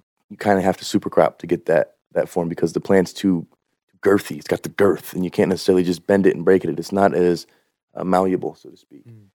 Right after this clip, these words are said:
Speaker 1: as where when it's younger, you can bend her over, howdy doody, you know, and do your thing. And that's where it takes that low stress training better versus when it's older, you kinda do have to implement some high stress training techniques. I think that it's a common misconception when you go and see a plant and it's got the fat knuckle on there. It's like, "Whoa,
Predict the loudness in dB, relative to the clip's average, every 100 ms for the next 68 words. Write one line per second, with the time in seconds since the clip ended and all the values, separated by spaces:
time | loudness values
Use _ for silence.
0 | _ 0 0 4 6 6 6 4 2 2
1 | -2 -2 0 2 4 2 0 -4 0 0
2 | 0 -8 _ _ _ _ _ 2 4 8
3 | 10 8 8 4 6 4 6 4 4 2
4 | 0 2 2 2 0 2 4 4 4 2
5 | 2 4 6 6 4 2 2 0 -2 0
6 | 0 0 -2 0 -2 -2 0 0 2 0
7 | -4 _ -2 -2 0 -2 2 4 6 4
8 | 2 2 2 6 4 4 0 0 0 0
9 | -2 0 -2 0 -2 -2 -4 -4 0 -2
10 | 0 -4 -4 -4 -2 0 4 4 4 _
11 | _ _ _ -8 -4 2 4 4 2 0
12 | 2 4 4 2 0 2 2 2 2 0
13 | 2 2 2 0 -2 -2 0 0 2 -2
14 | -2 -4 -2 -4 -4 -4 -8 -4 -6